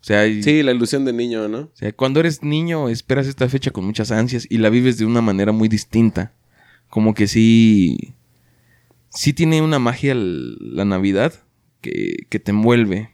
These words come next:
Speaker 1: pero conforme vas creciendo, como que esa ilusión se va perdiendo. Por ejemplo, yo este año no, no sentí ningún cambio de,
Speaker 2: De
Speaker 1: de
Speaker 2: fecha.
Speaker 1: temporada. Yo sé que ya son las fiestas solo por el calendario,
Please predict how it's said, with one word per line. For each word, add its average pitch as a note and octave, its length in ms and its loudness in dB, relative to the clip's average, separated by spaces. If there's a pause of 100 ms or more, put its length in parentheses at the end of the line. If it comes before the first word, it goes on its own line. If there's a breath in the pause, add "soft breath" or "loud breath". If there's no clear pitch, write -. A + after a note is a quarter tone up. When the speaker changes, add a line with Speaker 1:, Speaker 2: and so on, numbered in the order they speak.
(120)
Speaker 1:
pero F#2+ 320 -2
conforme G#2 400 -2
vas G#2+ 160 0
creciendo, B2 600 -2
como F2+ 200 -8
que D2+ 160 -6
esa G2+ 180 -2
ilusión A2+ 360 0
se A#2 80 -2
va A2 160 -2
perdiendo. A2+ 500 -2 (480 soft breath)
Por A2 140 0
ejemplo, A#2 320 2
yo A#2+ 120 4
este A#2+ 220 0
año A#2 180 2
no, G#2 520 0
no F#2+ 280 -2
sentí B2 280 -4
ningún B2 320 -2
cambio A#2 400 0
de, F#2+ 400 -4 (420)
Speaker 2:
De G#2+ 80 -4
Speaker 1:
de F#2+ 60 -2
Speaker 2:
fecha. G#2 260 0
Speaker 1:
temporada. A2+ 600 0 (640 soft breath)
Yo A2+ 680 2
sé A2+ 240 -2
que G2 580 -2
ya G2 160 -2
son A#2 160 -4
las B2 200 -2
fiestas C3+ 580 -2
solo A#2+ 300 0
por G#2 120 0
el G2+ 80 -2
calendario, G#2+ 640 -2